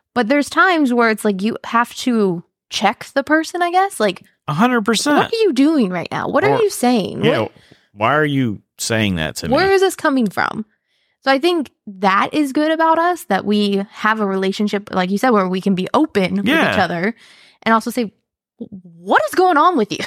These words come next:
Speaker 1: <laughs>
Speaker 2: Well, yeah. I mean, like, if you have a bad day at work, you come home and you're kinda grumpy or whatever. eh, I'm not just saying you, I'm saying me too. But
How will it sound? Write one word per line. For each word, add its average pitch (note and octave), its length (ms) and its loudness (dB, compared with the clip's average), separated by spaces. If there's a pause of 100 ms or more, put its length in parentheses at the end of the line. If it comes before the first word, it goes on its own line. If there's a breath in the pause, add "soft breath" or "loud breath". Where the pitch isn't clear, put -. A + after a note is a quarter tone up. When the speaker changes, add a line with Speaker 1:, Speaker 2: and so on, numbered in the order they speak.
Speaker 1:
<laughs> F#3+ 160 -4
Speaker 2:
Well, G#3+ 140 2
yeah. A#3+ 260 0
I E3+ 40 0
mean, F#3+ 200 0
like, F3+ 200 2
if E3 100 -2
you F#3 100 2
have F3 140 4
a D#3+ 60 2
bad D#3 260 2
day D#3 140 2
at C#3+ 100 -2
work, D3 240 2
you C3+ 60 -4
come C#3 220 -2
home C#3+ 380 2
and G#2+ 460 -2
you're A2 100 -4
kinda C3 340 0
grumpy C3+ 420 0
or D3 140 4
whatever. C#3+ 600 4
eh, - 120 -2 (480)
I'm G#2+ 100 -6
not A2 180 -2
just A2+ 200 -4
saying C3 260 0
you, G2+ 140 4
I'm G#2+ 100 0
saying A2+ 260 -2
me B2 160 2
too. G#2+ 320 2
But F#2 300 0